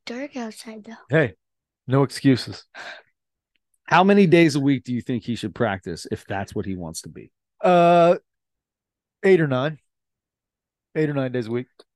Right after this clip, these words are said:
Speaker 3: Par-
Speaker 1: Eight or nine?
Speaker 3: Parker, how many days are in a week?
Speaker 1: Seven.
Speaker 2: Oh, yeah. No, I, I stick with it. Eight or nine. Yeah.
Speaker 3: Do you get it?
Speaker 1: Is that possible?
Speaker 3: No, it's, it's not. That's the
Speaker 2: No,
Speaker 3: point.
Speaker 2: that's how, that's how much you have to
Speaker 3: Somebody,
Speaker 2: work.
Speaker 3: there's always
Speaker 1: So
Speaker 3: some
Speaker 1: I just
Speaker 3: there
Speaker 1: do it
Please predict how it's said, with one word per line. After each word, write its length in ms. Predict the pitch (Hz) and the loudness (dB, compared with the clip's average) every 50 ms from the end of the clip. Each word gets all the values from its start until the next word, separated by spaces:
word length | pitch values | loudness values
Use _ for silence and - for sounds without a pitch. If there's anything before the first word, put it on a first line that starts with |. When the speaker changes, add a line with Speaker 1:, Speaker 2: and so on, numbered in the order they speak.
| _ _ _ _ _ _ _ | _ _ _ _ _ _ _
Speaker 3:
Par- 160 | - 131 143 143 - _ _ | 0 0 0 0 -4 _ _
Speaker 1:
Eight 180 | _ _ - | _ _ -14
or 80 | 233 233 | -14 -12
nine? 460 | 220 214 208 208 208 214 240 269 277 - | -12 -14 -16 -18 -20 -20 -20 -20 -4 0
Speaker 3:
Parker, 240 | 139 139 127 131 127 | 2 4 4 4 4
how 120 | 131 131 | 4 4
many 180 | 139 139 139 135 | 4 4 4 4
days 300 | 120 127 123 123 117 113 | 4 4 2 2 2 2
are 100 | 117 113 | 0 0
in 60 | 110 | 0
a 40 | 107 | 0
week? 300 | 101 101 90 85 - _ _ _ _ _ _ _ _ _ _ | -2 -4 -4 -6 -12 _ _ _ _ _ _ _ _ _ _
Speaker 1:
Seven. 460 | _ - - 214 214 214 233 254 277 _ _ _ _ _ _ _ _ _ _ _ _ _ _ _ _ _ _ _ | _ -18 -16 -16 -14 -14 -14 -16 -16 _ _ _ _ _ _ _ _ _ _ _ _ _ _ _ _ _ _ _
Speaker 2:
Oh, 280 | - 160 139 107 95 - _ _ _ _ _ _ _ _ _ _ | -6 -4 -4 -4 -6 -10 _ _ _ _ _ _ _ _ _ _
yeah. 180 | - 180 175 123 - - - | 2 4 4 4 2 -4 -4
No, 220 | 131 135 139 147 147 | 0 2 2 2 2
I, 140 | 131 127 | 2 0
I 20 | 147 | 0
stick 260 | 131 - - 151 - | -2 0 -2 -2 0
with 140 | - 127 107 | 0 0 -2
it. 80 | 110 - - | -2 -6 -6
Eight 140 | 127 131 | -4 -4
or 40 | 123 | -4
nine. 260 | 120 117 113 113 107 - _ _ _ | -4 -6 -8 -8 -12 -16 _ _ _
Yeah. 160 | - 113 113 110 _ _ _ _ _ _ _ _ _ _ _ _ _ _ _ | -12 -12 -12 -12 _ _ _ _ _ _ _ _ _ _ _ _ _ _ _
Speaker 3:
Do 80 | - 110 | -2 -2
you 60 | 101 | 0
get 220 | 80 101 110 113 | 2 2 4 4
it? 120 | 143 151 - _ | 4 0 -2 _
Speaker 1:
Is 80 | - - | -10 -12
that 160 | 277 277 - | -10 -10 -10
possible? 540 | - 233 220 220 - - 269 277 294 302 - _ _ _ | -12 -14 -14 -12 -14 -14 -12 -12 -12 -12 -14 _ _ _
Speaker 3:
No, 300 | - 101 113 127 101 - - | -2 0 2 2 0 -2 -6
it's, 140 | - - - - 220 | -14 -14 -8 -6 -6
it's 160 | 110 - - | -6 -4 0
not. 300 | - 120 123 123 - - | 2 4 4 4 2 0
That's 200 | - 101 107 - | -2 -2 -2 -2
the 100 | - - | -4 -4
Speaker 2:
No, 80 | - 110 | -4 0
Speaker 3:
point. 260 | 120 123 117 - - - - | 0 0 0 0 -2 -4 -6
Speaker 2:
that's 180 | 123 123 - | -6 -4 -2
how, 240 | - 120 120 117 - - | -2 -2 -2 -2 -4 -6
that's 180 | 123 123 - | -8 -8 -6
how 140 | - 131 123 | -6 -6 -6
much 200 | 120 117 117 - | -6 -8 -6 -6
you 60 | 123 | -6
have 80 | 117 - | -4 -2
to 80 | - | 0
Speaker 3:
Somebody, 340 | 123 160 180 190 180 170 143 135 | 2 2 2 4 4 4 4 4
Speaker 2:
work. 60 | 131 | 2
Speaker 3:
there's 180 | 139 139 123 | 0 0 2
always 360 | 139 143 156 170 170 147 - - | 2 2 2 2 0 -2 -4 -4
Speaker 1:
So 120 | - - 160 | -2 -2 0
Speaker 3:
some 80 | 160 | 0
Speaker 1:
I 100 | 320 339 | 0 -4
just 180 | - - 370 320 | -6 -8 -10 -8
Speaker 3:
there 100 | 294 302 | -8 -8
Speaker 1:
do 60 | 339 | -8
it 60 | 320 | -10